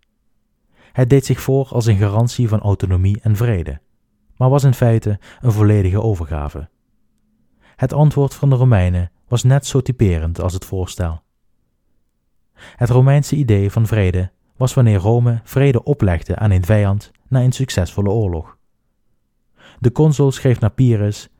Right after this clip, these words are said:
dat zulke intimidaties slechts aan onderdanen verstuurd kon worden, daar een verstandige man geen dreigementen zou moeten uiten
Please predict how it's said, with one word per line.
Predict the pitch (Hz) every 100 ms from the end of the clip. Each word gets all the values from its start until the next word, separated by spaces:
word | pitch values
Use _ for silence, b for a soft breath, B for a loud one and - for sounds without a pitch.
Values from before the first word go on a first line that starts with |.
| _
dat | 120 -
zulke | 143 139 - 123
intimidaties | 143 143 131 127 107 98 - - 90 - B B
slechts | B - 131 127 - -
aan | 131 131
onderdanen | 143 123 92 85 82 82
verstuurd | 92 - 87 -
kon | 95
worden, | 87 87 80 78 - _ _ _ _ _
daar | 110 110
een | 107
verstandige | 98 95 127 127 127 120
man | 101 90 92 B B
geen | - 127 135
dreigementen | 135 131 123 127 113 98
zou | 90 87
moeten | 90 90
uiten | 87 87 - 92